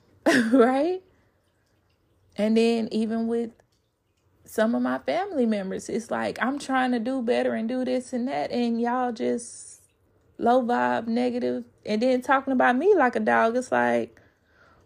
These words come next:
"Well, what you want me to do?" So I learned to keep them people out my business.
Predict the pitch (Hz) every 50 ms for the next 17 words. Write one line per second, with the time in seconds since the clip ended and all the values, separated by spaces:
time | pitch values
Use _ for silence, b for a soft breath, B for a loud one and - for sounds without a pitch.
0 | b - 311 311 339 339 320 - - 302 294 277 285 285 285 285 277 277 294 -
1 | 523 571 466 277 170 165 - _ _ _ _ _ _ _ _ _ _ _ _ _
2 | _ _ _ _ _ _ _ _ _ _ _ _ _ _ _ _ _ _ _ _
3 | _ _ _ _ _ _ _ _ _ _ _ _ _ _ _ _ _ _ _ _
4 | _ _ _ _ _ _ _ _ _ _ _ _ _ _ _ _ _ _ _ -
5 | - _ _ - - - 262 254 254 247 254 254 247 247 247 254 - _ _ _
6 | _ _ _ _ _ _ _ _ _ _ _ _ _ _ _ _ _ _ _ _
7 | _ _ _ _ _ _ _ _ _ _ _ _ _ _ _ _ _ _ - 202
8 | 214 220 220 220 214 226 311 359 330 269 269 277 294 320 - - - - _ _
9 | _ _ _ _ _ _ _ _ _ _ _ _ _ _ _ _ _ _ _ _
10 | _ _ _ _ _ _ _ _ _ _ _ _ _ _ _ _ _ _ _ -
11 | - 208 - - - 196 190 - - 247 233 240 240 262 285 269 - 285 294 302
12 | 311 311 320 330 330 330 349 392 427 403 - - - 180 175 - 208 - - -
13 | - _